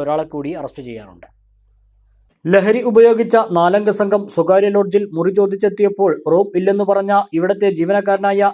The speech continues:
അസം സ്വദേശി അനാറുൽ ഇസ്ലാം എന്നയാളെ സംഘം കയ്യേറ്റം ചെയ്തിരുന്നു.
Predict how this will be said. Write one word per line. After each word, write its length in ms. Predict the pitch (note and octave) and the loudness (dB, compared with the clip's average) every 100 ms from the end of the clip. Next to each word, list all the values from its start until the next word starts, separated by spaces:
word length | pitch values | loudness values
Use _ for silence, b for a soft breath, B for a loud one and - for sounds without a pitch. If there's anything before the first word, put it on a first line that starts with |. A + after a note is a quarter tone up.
| E3+ | -2
അസം 220 | D#3 G3 F#3+ | -4 -4 -4
സ്വദേശി 380 | G3 G3 G3 G3+ G3 _ - D3+ | -2 -2 0 -2 -4 _ -6 -2
അനാറുൽ 340 | F3 F#3+ G#3 F#3+ | 0 0 0 -2
ഇസ്ലാം 260 | G3 G3+ G3 | 0 -2 -2
എന്നയാളെ 380 | G3 G3 F#3 D#3 - - | 0 2 2 0 -4 -6
സംഘം 260 | F3+ G3 F3+ | -4 -2 0
കയ്യേറ്റം 340 | F3 G3 G3 G3 | 2 0 0 0
ചെയ്തിരുന്നു. 340 | G3 F#3+ | 0 -2